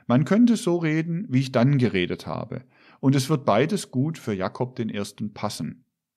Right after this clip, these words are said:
Man kennt gar nicht, weder was in seinem Inneren in Wirklichkeit lebte, noch was in ihm lebte als Angehöriger der Menschheitsentwicklung der neueren Zeit, wenn man das eine oder das andere schildert.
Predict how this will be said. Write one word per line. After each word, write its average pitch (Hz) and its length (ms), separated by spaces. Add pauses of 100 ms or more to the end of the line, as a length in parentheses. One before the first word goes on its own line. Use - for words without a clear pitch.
(440)
Man 127 200
kennt 202 320
gar 87 220
nicht, - 420 (120)
weder 135 320
was 131 200
in 131 120
seinem 113 540 (380)
Inneren 107 560
in 90 220
Wirklichkeit 85 640
lebte, 127 580 (120)
noch 127 320
was 123 180
in 135 200
ihm 113 220
lebte 98 520
als - 320
Angehöriger 123 880
der 123 160
Menschheitsentwicklung 95 1400
der 117 120
neueren 92 500
Zeit, 85 460 (460)
wenn 127 240
man 165 200
das 120 220
eine 110 480
oder 131 180
das 127 200
andere 104 420
schildert. - 580